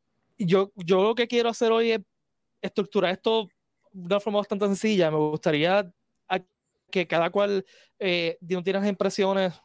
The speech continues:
generales del show, eh, sin mucho spoiler, simplemente qué nos pareció. Yo sé que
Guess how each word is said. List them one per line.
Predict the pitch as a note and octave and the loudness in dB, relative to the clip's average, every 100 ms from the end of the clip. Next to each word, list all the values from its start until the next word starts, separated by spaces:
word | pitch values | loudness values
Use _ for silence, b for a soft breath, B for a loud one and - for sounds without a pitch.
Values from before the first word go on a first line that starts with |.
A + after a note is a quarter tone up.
| _ | _
generales | - F#3 F3+ F3+ F#3 | -4 0 2 2 0
del | F3+ F3+ | 0 -4
show, | - G#3 D#3+ C#3 C#3 _ _ - | -2 0 0 -2 -6 _ _ -6
eh, | D3+ D3+ D3 | 0 0 0
sin | - D#3+ | -2 -2
mucho | E3 G3+ | 0 -2
spoiler, | - F#3+ F#3+ F#3 F3+ | 0 0 2 0 -2
simplemente | D#3+ D#3 E3+ F3 | -4 -4 -2 -2
qué | E3+ | -2
nos | E3+ | -2
pareció. | F3 E3+ F3+ D3 | -2 -2 0 0
Yo | D3 | 0
sé | F3 | -2
que | F3 F3+ | 0 0